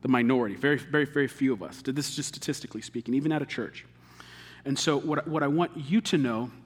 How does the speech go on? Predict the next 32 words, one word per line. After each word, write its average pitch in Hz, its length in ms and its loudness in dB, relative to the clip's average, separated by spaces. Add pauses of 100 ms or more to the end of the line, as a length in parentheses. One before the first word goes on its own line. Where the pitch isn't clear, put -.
(600)
is 127 200 2
that, 127 360 2 (600)
uh, 123 160 -2
God 143 360 4
is 123 140 -2
gracious 139 720 0 (100)
in 123 160 -4
all 127 200 2
of 131 120 -4
our 110 120 -4
failures, 113 760 -2 (540)
but - 160 -4
there's 143 180 4
a 135 60 2
reason 139 480 0
why 147 180 2
he's 135 260 0
established 117 680 -2
his 127 80 -10
standards. 127 720 -4 (540)
And 127 100 2
it's 117 140 -4
this. - 460 0 (680)
When 156 180 4
functionally 208 560 4
different 185 340 0
equal 165 280 -2
opposites 143 480 0
commit 139 340 -2
to 156 100 -4
lifelong 135 520 0
monogamy, 147 640 0